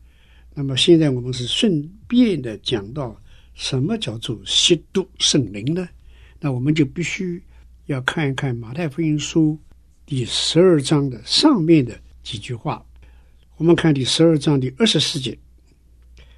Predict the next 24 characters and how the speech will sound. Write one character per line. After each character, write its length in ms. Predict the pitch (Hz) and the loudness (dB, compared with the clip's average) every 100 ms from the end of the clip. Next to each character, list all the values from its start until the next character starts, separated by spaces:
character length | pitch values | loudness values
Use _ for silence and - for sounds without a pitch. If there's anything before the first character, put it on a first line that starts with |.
| _ - | _ 0
，“但 260 | 160 143 | 4 4
法 320 | 131 - 151 175 | 0 -4 -2 6
利 180 | 294 | 6
赛 220 | 233 202 165 | 6 4 2
人 500 | 120 110 110 139 170 _ - - | 2 -4 -2 -4 -4 _ -20 -10
听 260 | - 233 214 | 0 2 4
见 160 | 208 180 | 2 2
就 160 | 160 | 2
说， 260 | 135 156 151 _ - _ _ _ | 2 0 -2 _ -20 _ _ _
这 200 | 311 247 | 6 8
个 120 | 196 | 8
人 380 | 151 147 135 117 | 8 4 2 -4
赶 260 | 127 135 165 | -2 0 0
鬼， 180 | 113 - - _ _ _ - | -4 -14 -20 _ _ _ -12
无 160 | 196 | -12
非 280 | 196 226 220 | -4 0 2
是 160 | 208 165 | 0 -4
靠 220 | - 180 | -4 -8
着 140 | 156 | -6
鬼 400 | 131 - 139 107 | -8 -8 -6 -4
王 400 | 104 123 123 139 131 | -6 -8 -6 -6 -8
比 140 | 120 110 | -8 -8
西 200 | - 107 | -6 -10
巴。” 440 | 117 120 110 | -10 -12 -14